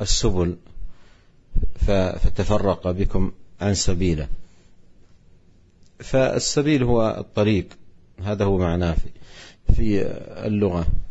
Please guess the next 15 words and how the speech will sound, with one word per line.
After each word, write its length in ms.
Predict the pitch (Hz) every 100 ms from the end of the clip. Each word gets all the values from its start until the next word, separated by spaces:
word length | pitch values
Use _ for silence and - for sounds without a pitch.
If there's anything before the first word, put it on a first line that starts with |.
| - -
وأرجو 680 | 170 151 - - 143 120 117
أنه 580 | 113 113 110 104 104 107
لا، 480 | - 87 82 82 - - - _ _ _ -
لا، 300 | 143 131 107 98 - - 80 - -
لا 160 | 113 135
بأس 340 | 117 92 -
به، 440 | 87 87 82 95 95 - - - - 85
يعني 540 | 87 95 82 87 92
لا 160 | 107 107
يغير 500 | 98 92 87 90 90 - - - - -
وإنما 480 | 104 113 104 101 110
يبقى، 340 | 104 - 98 110 - -
ويكون 1120 | - - 131 123 117 - - 135 135 151 139
المراد 460 | 120 113 117 110 85
ب-، 240 | 95 92